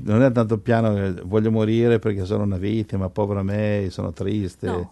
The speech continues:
Speaker 1: sono sciagurato." No, no, dice: "Io voglio vendicarmi, voglio ammazzarli tutti questi, questi tremila
Speaker 2: Mhm,
Speaker 1: qui."
Speaker 2: mhm, mhm.
Speaker 1: Va bene? E allora questa è la preghiera che Sansone rivolge a Dio.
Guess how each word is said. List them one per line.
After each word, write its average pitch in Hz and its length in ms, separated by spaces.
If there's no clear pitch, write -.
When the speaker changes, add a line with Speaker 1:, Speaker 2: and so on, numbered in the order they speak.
Speaker 1:
sono 101 280
sciagurato." 95 600
No, 190 180
no, 107 240
dice: 101 240
"Io 120 200
voglio 131 300
vendicarmi, 120 880
voglio 131 300
ammazzarli 113 440
tutti 139 300
questi, 90 320
questi 87 320
tremila 87 440
Speaker 2:
Mhm, - 60
Speaker 1:
qui." - 220
Speaker 2:
mhm, 202 100
mhm. 202 240
Speaker 1:
Va 90 160
bene? 92 360
E - 100
allora 202 260
questa 196 280
è 196 40
la 175 80
preghiera 160 440
che 156 160
Sansone 170 500
rivolge 143 480
a 123 140
Dio. 131 380